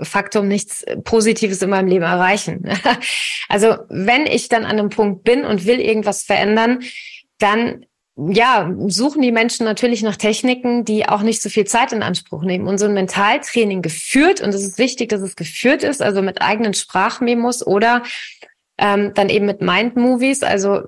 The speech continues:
das, das funktioniert mit fünf Minuten am Tag.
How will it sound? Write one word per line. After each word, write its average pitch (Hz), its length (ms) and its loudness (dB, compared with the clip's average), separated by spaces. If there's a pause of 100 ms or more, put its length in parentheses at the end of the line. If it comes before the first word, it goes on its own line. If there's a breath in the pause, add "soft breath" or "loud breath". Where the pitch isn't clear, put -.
das, - 300 -2
das 214 240 0
funktioniert 226 760 0
mit 208 120 -2
fünf - 540 0
Minuten 247 580 2
am 214 180 0
Tag. 220 420 0